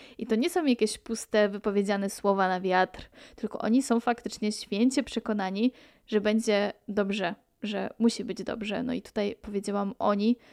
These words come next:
no bo to jest jeszcze jedna z takich rzeczy, której ja do końca się, e, nie nauczyłam, bo jeśli widzę, że coś jest źle, że nie będzie dobrze, no to przez gardło mi nie przejdzie, że no ale nie przejmuj się, przecież będzie dobrze.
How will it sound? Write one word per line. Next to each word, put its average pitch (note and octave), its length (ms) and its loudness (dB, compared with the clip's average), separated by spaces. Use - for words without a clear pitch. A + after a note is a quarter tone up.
no G#3 100 -2
bo G3 140 0
to G#3+ 140 -2
jest F#3+ 320 -4
jeszcze G3 240 -4
jedna F#3+ 220 -2
z - 80 -12
takich F#3+ 320 -6
rzeczy, G3 480 -2
której F#3 360 -4
ja F#3 120 -2
do F#3+ 100 -4
końca F#3 340 -8
się, F#3+ 240 -8
e, F#3 400 -4
nie G#3 160 2
nauczyłam, G3 560 -2
bo - 80 -6
jeśli G3 300 -6
widzę, F#3 320 0
że G3+ 100 -8
coś F#3 300 -8
jest G3 340 -4
źle, G#3 480 6
że G3 320 -2
nie G3 160 -2
będzie G#3 320 2
dobrze, G3 440 2
no A3+ 100 -6
to G3+ 340 2
przez G3+ 200 -6
gardło F#3+ 400 0
mi F#3 100 -4
nie F#3 120 -4
przejdzie, F#3+ 400 -4
że G3 260 -6
no D4+ 120 -2
ale E4+ 180 0
nie F4 140 -8
przejmuj D4+ 420 0
się, F#3+ 180 -4
przecież G#3 320 -8
będzie G#3 280 -2
dobrze. G3+ 320 -4